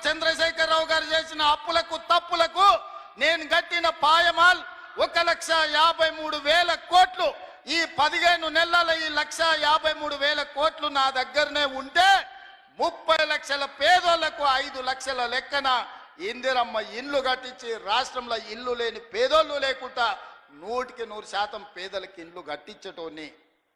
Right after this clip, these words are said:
ఇదే కాదు, డెబ్బై ఐదు లక్షల మంది రైతులకు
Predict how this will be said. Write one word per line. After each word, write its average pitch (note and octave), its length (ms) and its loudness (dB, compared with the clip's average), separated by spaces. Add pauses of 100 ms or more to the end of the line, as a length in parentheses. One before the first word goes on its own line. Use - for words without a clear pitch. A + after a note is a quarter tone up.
(300)
ఇదే F#3+ 300 -6
కాదు, B3 340 0 (640)
డెబ్బై C4 420 -2
ఐదు B3 300 -2
లక్షల A#3+ 420 -6
మంది A3 320 -6
రైతులకు C4+ 800 0